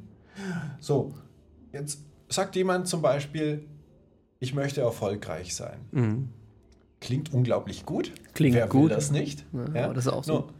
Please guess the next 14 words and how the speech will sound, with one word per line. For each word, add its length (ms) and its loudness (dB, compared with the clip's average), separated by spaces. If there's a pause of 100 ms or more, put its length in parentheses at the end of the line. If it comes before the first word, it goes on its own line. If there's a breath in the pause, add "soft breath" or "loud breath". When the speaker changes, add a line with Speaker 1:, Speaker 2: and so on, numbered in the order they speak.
(460 loud breath)
Speaker 1:
der 60 0
Punkt 260 -2
ist 140 0
der, 160 2
wir 60 2
haben 120 0
keine 280 0
Ahnung, 400 -2 (300)
was 360 -4
er 60 -6
denn 120 -2
eigentlich 320 -4
möchte. 320 -6 (220)
Speaker 2:
Mhm. 320 -2